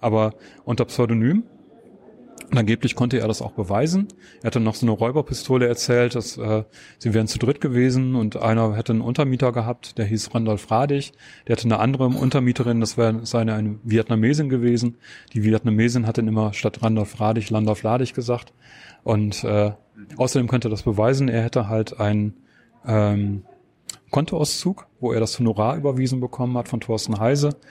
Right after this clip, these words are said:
ähm, wo dann klar ist, dass er Landolf Ladig ist. Ja, und dann hat der Justus Bender gefragt, ob er dieses, äh, diesen Kontoauszug bekommen könnte, ein-, eine Kopie davon. Und er meinte, er hat jetzt keine Zeit dafür. Und, äh,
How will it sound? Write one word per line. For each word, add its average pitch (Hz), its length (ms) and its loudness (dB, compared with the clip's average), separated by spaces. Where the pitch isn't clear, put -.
ähm, 117 400 2
wo 117 80 2
dann 113 160 0
klar 117 260 2
ist, 113 240 -6
dass 113 220 -2
er 113 100 2
Landolf 107 320 0
Ladig 101 340 -2
ist. - 220 -14
Ja, 120 60 -8
und 123 140 -6
dann 107 140 0
hat 110 200 -6
der 107 240 2
Justus 117 280 -2
Bender 123 280 2
gefragt, 117 440 0
ob - 120 -12
er 110 140 2
dieses, 110 400 0
äh, 107 260 2
diesen 110 160 -2
Kontoauszug 117 520 -2
bekommen 165 300 -4
könnte, 165 260 -2
ein-, 143 480 -4
eine 117 160 -8
Kopie - 320 -2
davon. 160 440 0
Und 135 100 0
er 131 120 4
meinte, 123 280 2
er 120 60 2
hat 117 100 0
jetzt - 160 -4
keine 113 220 -2
Zeit 110 260 -2
dafür. 101 260 -12
Und, 135 320 -16
äh, 107 200 -4